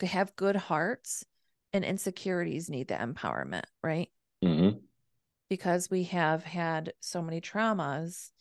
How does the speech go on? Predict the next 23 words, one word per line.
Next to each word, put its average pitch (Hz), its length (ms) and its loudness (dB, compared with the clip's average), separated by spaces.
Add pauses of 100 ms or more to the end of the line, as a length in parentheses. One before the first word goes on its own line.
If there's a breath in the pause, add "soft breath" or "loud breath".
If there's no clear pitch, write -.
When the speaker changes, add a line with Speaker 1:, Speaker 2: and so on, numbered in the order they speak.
(500)
Speaker 1:
in 180 100 0
the 175 60 -2
past, - 840 -2
so - 200 -4
many 180 160 -2
times 165 320 -6
got - 220 -6
beaten - 260 -8
down, 69 320 -6
da, - 80 -6
da, - 140 -14
da, 50 140 -16
da, - 100 -14
da. - 160 -16 (1160)
We 233 80 -2
do 240 220 0
need 208 180 2
somebody 170 340 0
to - 120 -4
tell 202 160 2
us, 143 300 0 (120)
"You're 214 340 0
normal," 214 800 2